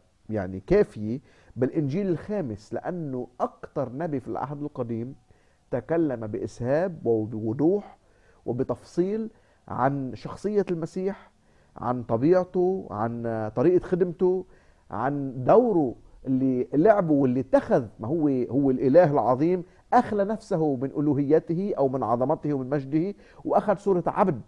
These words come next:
مثل ما بنقرأ بفيليبي بالعهد الجديد. فبتكلم عنه إشعياء كيف أخذ صورة العبد، وكيف تألم وتح-، وتأم-،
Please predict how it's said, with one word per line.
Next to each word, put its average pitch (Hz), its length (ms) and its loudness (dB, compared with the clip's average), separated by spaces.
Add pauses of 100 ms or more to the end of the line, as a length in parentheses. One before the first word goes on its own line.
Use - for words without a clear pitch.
(180)
مثل 131 140 -8
ما 127 80 -4
بنقرأ 139 260 0
بفيليبي 123 480 -2
بالعهد 113 280 -4
الجديد. 131 420 -2 (640)
فبتكلم 185 580 2
عنه 190 280 -6
إشعياء 160 340 -2
كيف 185 240 -8
أخذ 226 280 -4
صورة 190 300 -4
العبد، 160 340 -2 (300)
وكيف 185 240 -2
تألم 233 640 4 (520)
وتح-، 147 600 0
وتأم-، 208 640 0